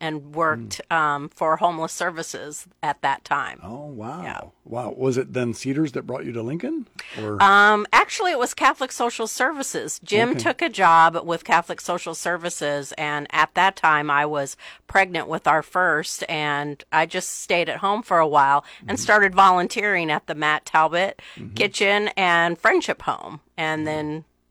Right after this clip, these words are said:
Speaker 1: eventually made my way to, you know, the
Speaker 2: Yeah.
Speaker 1: position.
Speaker 2: Yeah.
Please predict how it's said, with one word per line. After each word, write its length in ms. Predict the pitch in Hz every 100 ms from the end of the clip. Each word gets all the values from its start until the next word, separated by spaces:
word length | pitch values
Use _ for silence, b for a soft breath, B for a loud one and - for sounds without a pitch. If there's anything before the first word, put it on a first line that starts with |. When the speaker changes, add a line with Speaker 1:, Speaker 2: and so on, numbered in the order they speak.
| _ _ -
Speaker 1:
eventually 560 | 156 160 156 - 165 147
made 240 | 147 147
my 180 | 147 151
way 360 | 135 101 120 156 _ -
to, 340 | 156 151 147 - 156
you 140 | 147
know, 120 | 139
the 120 | 147
Speaker 2:
Yeah. 60 | -
Speaker 1:
position. 600 | 156 147 - - - 165 _ 139
Speaker 2:
Yeah. 180 | 147